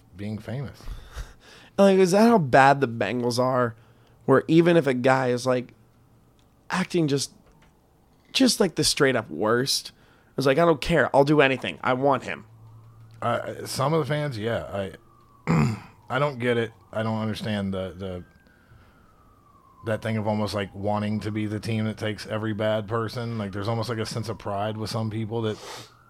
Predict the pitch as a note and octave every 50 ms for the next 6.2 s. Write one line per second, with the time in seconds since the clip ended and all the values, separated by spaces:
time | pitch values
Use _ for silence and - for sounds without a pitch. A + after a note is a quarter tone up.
0 | _ - A#2 A#2 A2+ A2+ A#2+ A2+ A2+ A2 G2+ A#2 A#2 A2+ A2 A2 A2+ A2 G#2+ G2+
1 | G#2 G2 G2 G#2 G2+ G2+ - - C3+ B2+ B2 C3+ C#3 B2+ G#2 F#2+ A#2+ B2 B2+ A#2
2 | A2+ G#2+ F#2 G#2 G2 F#2+ B2 B2+ A#2+ A2+ G#2+ A2+ G#2+ G#2 G2+ G2 G2 G2 F2+ F2+
3 | F2+ E2+ - - _ _ _ _ _ _ _ _ _ _ _ _ _ _ - F#3+
4 | G3 F#3+ F#3+ E3+ C#3+ A2+ F#2+ - - _ _ _ _ _ _ _ _ _ - D3+
5 | A2+ D#2 - - - A#2+ A2+ A2 F#2+ E2+ - - - _ _ _ _ _ - B2+
6 | B2 G2+ F2